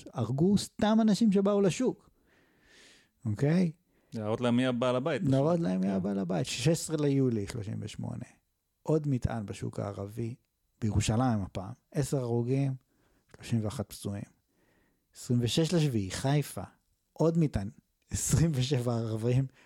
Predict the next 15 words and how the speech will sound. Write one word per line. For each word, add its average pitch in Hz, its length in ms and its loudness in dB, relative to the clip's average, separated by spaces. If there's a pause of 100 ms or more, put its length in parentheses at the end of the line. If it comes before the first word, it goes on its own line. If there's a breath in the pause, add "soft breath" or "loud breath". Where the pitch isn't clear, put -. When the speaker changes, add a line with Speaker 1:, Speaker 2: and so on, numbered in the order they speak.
(140 soft breath)
Speaker 1:
נהרגו, 131 480 2
ארבעים 120 280 4
ושש 113 300 -6
נפצעו. - 500 -14 (1300 soft breath)
עשרים - 320 -10
ושש 113 240 -6
באוגוסט 131 320 -2
שלושים 139 300 0
ושמונה, 143 480 4
חודש 110 340 -6
אחרי, 135 400 -4
הגיע 139 300 0
תור 143 240 0
השוק 135 240 -2
ביפו. 143 540 2